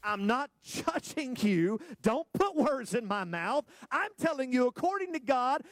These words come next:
it is wrong. You are a hater. You judge. What? You don't even believe in God.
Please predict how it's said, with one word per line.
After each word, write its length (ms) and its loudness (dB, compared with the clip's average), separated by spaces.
it 140 0
is 200 2
wrong. 600 2
You 200 0
are 100 4
a 40 -4
hater. 600 0
You 360 4
judge. 720 0
What? 280 0
You 80 -10
don't 120 0
even 100 2
believe 380 2
in 160 -2
God. 400 -2